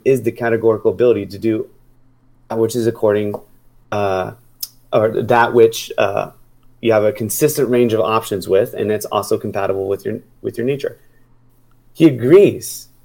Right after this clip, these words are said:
that's the category, especially for, uh, you know, free thinking. So when I say, "Yeah, libertarian freedom, given that definition, entails the categorical,"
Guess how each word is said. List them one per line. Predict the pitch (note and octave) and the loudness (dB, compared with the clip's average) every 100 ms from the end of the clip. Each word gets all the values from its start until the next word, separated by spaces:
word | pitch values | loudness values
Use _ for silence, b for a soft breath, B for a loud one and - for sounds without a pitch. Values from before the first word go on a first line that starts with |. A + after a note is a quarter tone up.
| _ _ _ _ | _ _ _ _
that's | - A2+ - | 2 2 0
the | A#2 | -2
category, | G#2+ F#2+ G2+ G2+ - - | 0 0 -2 -4 -6 -12
especially | - - D3+ E3 | -4 2 2 2
for, | D3 B2+ A2+ - _ | 2 2 2 -2 _
uh, | A2 G#2+ - | -6 -6 -6
you | A2+ | -6
know, | G2+ F#2+ _ _ - | -8 -8 _ _ -8
free | C#3+ | -6
thinking. | B2+ C#3+ C#3 F#2+ F2+ _ - _ _ _ | -4 -4 -4 -8 -12 _ -20 _ _ _
So | C3+ | 6
when | B2+ B2+ | 6 6
I | C#3 | 2
say, | D#3+ - C3 | 4 6 6
"Yeah, | B2+ C#3+ A2+ | 4 2 2
libertarian | G#2+ A2+ A2+ B2 | 2 2 0 -2
freedom, | A2 C3+ A#2 G#2 A#2+ | -2 -2 -2 -2 -6
given | G2+ A#2 A2 | 0 0 2
that | A#2 F2+ | 0 0
definition, | - A2+ A#2+ A2+ G2 | -2 -2 -4 -4 -6
entails | G2+ A#2+ A2 | -4 -2 -2
the | G#2+ | -4
categorical," | A2 G2+ F#2 B2 B2 G2 G2 | -4 -2 2 2 2 -2 -2